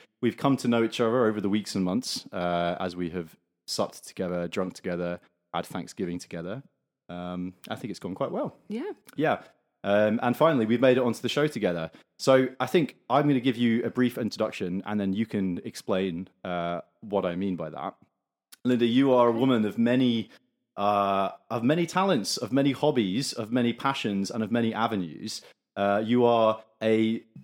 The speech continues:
Speaker 1: I'm gonna try and do this off the top of my head, a burlesque dancer, a roller, roller derby gal, uh, a, a pole dancer,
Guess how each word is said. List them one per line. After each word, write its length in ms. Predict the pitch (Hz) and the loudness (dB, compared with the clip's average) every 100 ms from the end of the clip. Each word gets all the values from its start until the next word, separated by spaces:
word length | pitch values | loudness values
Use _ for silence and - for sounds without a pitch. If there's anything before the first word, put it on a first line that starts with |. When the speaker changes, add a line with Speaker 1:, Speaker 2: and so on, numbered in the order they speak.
| _ - - _ - - | _ -20 -20 _ -20 -10
Speaker 1:
I'm 120 | 110 110 | -6 -2
gonna 140 | 110 | -2
try 200 | - 120 | 0 0
and 80 | 107 | 0
do 80 | 104 | 0
this 160 | 98 | -2
off 80 | 101 | -4
the 60 | 95 | -6
top 180 | 110 | -6
of 60 | 101 | -4
my 100 | 95 | -4
head, 220 | 98 92 | -2 -4
a 60 | - | -2
burlesque 440 | 117 113 147 151 - | 2 4 2 0 0
dancer, 580 | 147 139 - 160 202 - _ _ 113 | 0 0 -2 0 -2 -6 _ _ -2
a 100 | 113 | -2
roller, 520 | 98 135 151 135 110 _ 104 | 4 4 6 2 -2 _ 0
roller 240 | 123 123 | 2 4
derby 300 | 110 110 107 | 2 0 0
gal, 480 | 95 101 95 110 143 - - | -2 0 0 0 -2 -8 -6
uh, 40 | 104 104 101 101 101 - | 0 2 4 4 2 0
a, 40 | 104 - _ | -8 -14 _
a 140 | 107 98 | -6 -6
pole 320 | - 139 160 | -2 0 2
dancer, 600 | 185 202 - 208 220 | 2 0 0 0 2